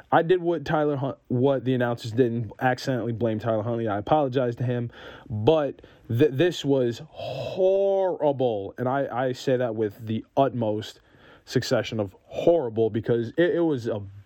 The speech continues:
bad throw. It wasn't a bad throw, like, it was a nice throw, but it was a bad read of the defense and a bad read of these, of the routes. Like, I, I understand Proche isn't a quarterback, but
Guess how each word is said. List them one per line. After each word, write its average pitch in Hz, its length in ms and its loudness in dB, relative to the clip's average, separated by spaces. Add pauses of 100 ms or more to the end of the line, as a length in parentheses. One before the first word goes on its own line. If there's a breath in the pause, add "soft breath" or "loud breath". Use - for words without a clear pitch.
(220)
bad 135 560 2 (220 soft breath)
throw. 131 500 0
It 190 100 6
wasn't 233 260 0
a 139 40 -6
bad 135 300 2
throw, 151 180 2
like, 165 120 -2
it - 20 -4
was 156 120 -4
a 127 40 -4
nice 123 300 -2
throw, 135 340 0 (260 loud breath)
but 139 100 6
it 160 60 4
was 143 140 0
a 135 160 0
bad 123 640 0
read 113 560 -2
of 113 260 -2
the 110 80 -4
defense 101 680 -4
and 113 120 -4
a 101 40 -4
bad 117 360 0
read 113 280 -2
of 104 180 -6
these, 107 560 -4 (500 loud breath)
of 123 200 4
the 120 80 4
routes. 101 460 -2
Like, 101 180 -2 (260)
I, 131 140 4
I 135 160 0
understand 143 640 0 (260 loud breath)
Proche 143 400 4
isn't 127 180 -2
a 113 40 -4
quarterback, 135 680 0
but 113 420 0